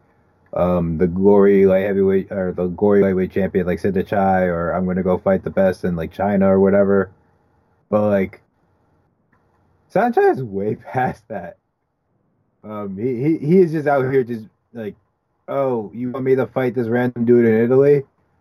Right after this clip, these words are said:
Sure." And I'll knock him, like, sometimes he'll knock him out in the first round, sometimes he'll play with him for three rounds, but, like,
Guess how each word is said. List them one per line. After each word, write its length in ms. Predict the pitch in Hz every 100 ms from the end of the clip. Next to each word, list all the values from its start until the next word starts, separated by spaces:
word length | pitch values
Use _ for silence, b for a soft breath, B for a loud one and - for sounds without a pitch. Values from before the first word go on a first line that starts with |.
| _ _
Sure." 560 | - 208 214 160 - - _ _ _ _ -
And 140 | 123
I'll 100 | 135
knock 360 | 131 147 147 - -
him, 180 | 147 -
like, 280 | 139 131 120
sometimes 440 | - 151 151 156
he'll 80 | 151
knock 260 | 143 151 170
him 120 | 185
out 180 | 208 233
in 80 | 190
the 80 | 117
first 340 | 104 104 101
round, 300 | 120 123 120
sometimes 420 | 135 139 147 139
he'll 140 | 151 139
play 300 | - 123 175
with 180 | 135
him 140 | 101 95
for 100 | 98
three 200 | 98 92
rounds, 440 | 87 87 92 101
but, 240 | 95 95 85
like, 400 | 101 98 -